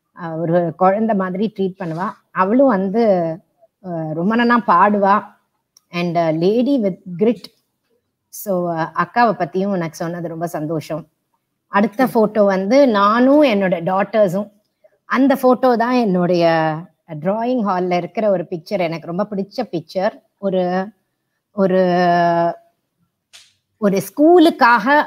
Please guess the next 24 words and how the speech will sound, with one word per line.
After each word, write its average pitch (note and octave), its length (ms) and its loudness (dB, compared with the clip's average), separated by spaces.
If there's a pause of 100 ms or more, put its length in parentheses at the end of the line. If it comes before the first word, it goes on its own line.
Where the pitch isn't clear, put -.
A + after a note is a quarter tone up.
(120)
அது F#3 360 -4
பிரத்யேகமாக G#3 1080 0
எடுத்த G#3+ 400 -2
ஒரு F3 380 -2
picture. G3+ 480 -6 (1400)
விஜயதசமி G#3 760 0
அன்னைக்கு G3+ 340 -6
வந்து F#3+ 260 -8
நான் F#3 120 -8
அதை D#3+ 260 -12
inaugurate G3+ 500 -6
பண்ணி E3+ 320 -6
கொடுத்தேன் E3 340 -8
அந்த D3+ 300 -8
ஸ்கூல்ல. F#3 380 -8 (260)
So G#3 240 -10
அது F3+ 240 2
வந்து F#3+ 280 -2
பப்ளிசிட்டிக்காக G3 760 0
என்னோட F3+ 360 -2
டாட்டர்ஸோட F#3 600 2
எடுத்த E3+ 340 0
photo E3 360 -8
அது. D#3 180 -10